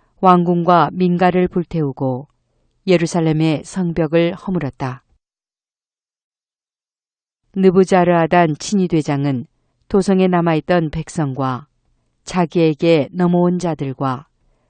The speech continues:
그 밖에 남은 백성을 바빌론으로 잡아갔다.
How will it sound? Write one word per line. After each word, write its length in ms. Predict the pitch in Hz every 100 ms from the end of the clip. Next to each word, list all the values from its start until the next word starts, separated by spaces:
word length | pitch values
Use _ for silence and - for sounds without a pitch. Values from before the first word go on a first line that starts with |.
| _ _ _
그 120 | -
밖에 480 | 185 170 - 180 165
남은 360 | 165 180 180 185
백성을 640 | 175 156 - 147 143 143 - _ _ _ _
바빌론으로 760 | - 170 165 156 151 156 160 147
잡아갔다. 800 | - 165 165 143 - 139 135